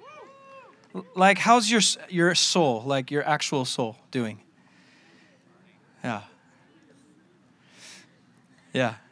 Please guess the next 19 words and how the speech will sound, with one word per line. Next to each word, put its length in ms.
So 160
just 240
know 280
that 120
you're 180
invited 480
right 160
now, 320
r-, 200
invited 560
to 120
be 140
still 680
and 120
to 140
rest 320
in 80
God's 240
presence. 640